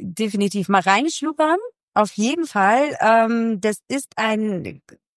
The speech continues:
wirklich toller Beruf. Es ist sehr, sehr technisch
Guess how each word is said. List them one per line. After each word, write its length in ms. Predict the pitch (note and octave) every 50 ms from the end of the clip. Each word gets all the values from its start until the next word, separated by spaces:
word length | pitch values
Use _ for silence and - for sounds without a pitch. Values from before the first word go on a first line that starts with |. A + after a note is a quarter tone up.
| _ _ _ _ _ _ _ _ _ _ _
wirklich 680 | F#3+ F#3 F#3 F#3+ G3 G3 G3+ B3 E4+ - - F4+ -
toller 280 | - - C4 C#4+ E4 D#4
Beruf. 360 | B3+ B3 - A3 C4 F#4 -
Es 140 | - - G#3
ist 200 | - - C4+ -
sehr, 280 | - A3 B3 - D#4+ D#4+
sehr 160 | D#4+ D#4+ D#4
technisch 680 | - - C4 D4 E4 - - E4 E4+ G4 B4 - -